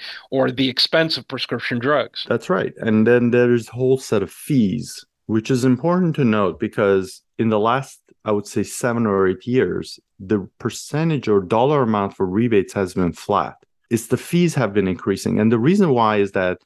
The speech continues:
Speaker 2: as employers have wisened up and the government has wisened up, they've put language in there that you have to pass back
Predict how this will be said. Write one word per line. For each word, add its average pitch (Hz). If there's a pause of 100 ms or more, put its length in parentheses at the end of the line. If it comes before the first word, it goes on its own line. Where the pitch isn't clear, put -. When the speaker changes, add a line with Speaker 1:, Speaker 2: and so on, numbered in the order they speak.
(400)
Speaker 2:
as 120
employers 175
have 113
wisened 107
up 87 (200)
and 107
the 98
government 117
has 90
wisened 90
up, - (200)
they've 110
put 117
language 117
in 92
there 90
that 90
you 98
have 98
to -
pass 110
back 95